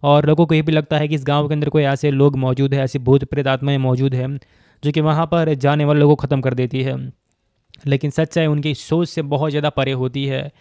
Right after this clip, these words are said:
लेकिन फिर भी जो फिल्म का हीरो है इन सच्चाई को जान लेता है और लोगों के सामने रखता है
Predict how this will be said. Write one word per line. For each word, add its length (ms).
लेकिन 220
फिर 160
भी 100
जो 80
फिल्म 220
का 100
हीरो 320
है 340
इन 80
सच्चाई 320
को 140
जान 240
लेता 300
है 220
और 280
लोगों 240
के 60
सामने 320
रखता 340
है 240